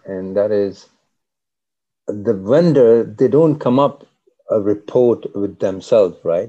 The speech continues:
They do talk about amazing things they came up. And they, they always, of course, they need to sell their product, which is, which is a very natural thing to do. But there should be an industry standard, <laughs> right? The product should not be in the market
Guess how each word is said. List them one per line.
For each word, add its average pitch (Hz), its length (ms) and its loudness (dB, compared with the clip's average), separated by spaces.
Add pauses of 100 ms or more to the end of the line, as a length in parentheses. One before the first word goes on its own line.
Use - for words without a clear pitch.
They 113 120 -2
do 131 420 -2 (120)
talk - 220 -6
about 113 380 -6 (140)
amazing 113 540 -2
things 101 340 -10
they 95 120 -4
came 92 280 -10
up. 87 200 -12 (600)
And 101 400 -6 (120)
they, 110 180 -2
they 117 140 -2
always, 123 560 0
of - 200 -18
course, 143 180 2
they 113 140 -2
need 107 160 -8
to 107 80 -12
sell 98 200 -8
their 92 120 -8
product, - 480 -10
which 90 200 -18
is, 95 300 -18
which 85 200 -20
is 95 80 -18
a 90 40 -16
very 95 200 -10
natural 87 420 -18
thing 90 220 -20
to - 100 -20
do. - 180 -20 (480)
But 127 300 -2
there 135 100 0
should 147 260 -4
be 143 200 -2
an 131 60 -4
industry 127 420 -4
standard, 120 680 -8 (120)
<laughs> - 140 -16
right? 113 440 -4
The 113 80 -6
product 151 460 -6
should 104 200 -4
not 139 400 -8
be 143 80 -6
in 120 120 -6
the 110 80 -4
market 113 520 -8